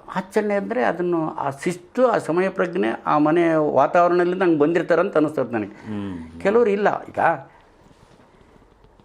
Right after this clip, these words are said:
Speaker 1: ಈಗ ನಾವು ಈ ವಂಶಧಾರಕದ ಕೂಡ ಹೇಳಿದೆ ನಾನು, ಊಟ ಒಂದೇ ಜಗತ್ತಿನಲ್ಲಿ ಸಾಕು ಅಂತ ಹೇಳೋದು.
Speaker 2: ಹ್ಮ್.
Speaker 1: ಪ್ರಪಂಚದಲ್ಲಿ ನೀನು ಏನು ಕೊಟ್ಟರು ಬೇಡ ಅನ್ನಲ್ಲ,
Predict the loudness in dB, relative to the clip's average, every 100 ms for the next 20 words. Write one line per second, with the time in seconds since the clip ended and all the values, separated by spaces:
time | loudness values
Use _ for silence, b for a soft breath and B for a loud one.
0 | _ _ _ _ _ -8 -6 -4 -2 -2
1 | -2 -4 -6 -4 -2 -2 -4 -2 0 2
2 | 0 0 0 2 0 0 0 -2 -2 0
3 | 2 0 -2 0 2 2 0 0 0 0
4 | -2 2 0 0 -4 -2 -4 -4 -10 _
5 | -14 -10 -10 -8 -8 -2 0 2 0 0
6 | -2 -2 0 2 2 0 2 2 2 0
7 | -2